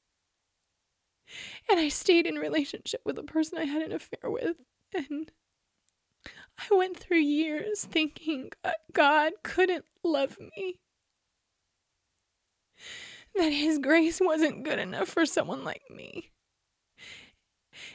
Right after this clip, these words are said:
And this whole, and this whole podcast, it is my deepest passionate longing. When I do an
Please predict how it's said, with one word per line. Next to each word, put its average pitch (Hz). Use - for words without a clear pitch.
And 294
this 320
whole, 359
and 339
this 330
whole -
podcast, -
it 349
is 339
my -
deepest 370
passionate 381
longing. 349
When 381
I 370
do 370
an 359